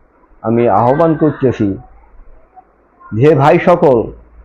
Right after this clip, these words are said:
এই পৃথিবীতে ওয়াদাকৃত জীবন ছাড়া কে-, কে-, কাহারও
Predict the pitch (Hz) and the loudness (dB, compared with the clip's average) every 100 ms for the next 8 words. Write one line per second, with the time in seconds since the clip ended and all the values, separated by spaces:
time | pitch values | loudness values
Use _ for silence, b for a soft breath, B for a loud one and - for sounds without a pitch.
0 | - - _ _ _ _ - _ - - | -20 -20 _ _ _ _ -20 _ -20 -20
1 | - _ _ _ - 139 151 151 160 - | -20 _ _ _ -6 0 0 0 -2 0
2 | 214 220 190 208 220 208 175 170 175 196 | 0 0 2 2 2 2 2 4 4 2
3 | 185 196 185 196 170 151 165 180 180 175 | 2 0 0 0 0 0 2 2 0 0
4 | 165 165 175 - 165 180 151 - 156 143 | 2 2 2 0 0 0 -2 0 2 2
5 | - 147 170 196 202 | 2 2 4 2 0